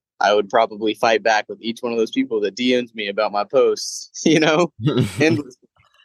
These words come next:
Speaker 2: Yeah.
Speaker 1: Um, but now it's like, I know I'm not gonna be able to change everyone's mind, and I just have to, I have to do what I,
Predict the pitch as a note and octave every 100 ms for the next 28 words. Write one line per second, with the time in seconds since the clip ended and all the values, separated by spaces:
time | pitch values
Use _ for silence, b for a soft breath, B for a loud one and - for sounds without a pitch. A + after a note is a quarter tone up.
0 | _ - - E2 E2 A2+ A2+ A2 - _
1 | _ _ C#3 C3 D#3 D3+ C#3 B2 G#2+ -
2 | _ _ _ _ _ _ _ - - B2
3 | B2+ A#2+ A2+ G#2+ A2 G#2 G2 F2+ A2 G2+
4 | G2 G2 G2+ G#2 G2 G2 G2+ G2 G2+ G2+
5 | G2 - _ F#2+ F#2+ F#2+ E2+ F2+ _ -
6 | G2+ G#2+ G#2 - - F#2 F#2 F2+ G2+ _
7 | - G#2+ A#2+ A2 G#2+ G#2 G2+ -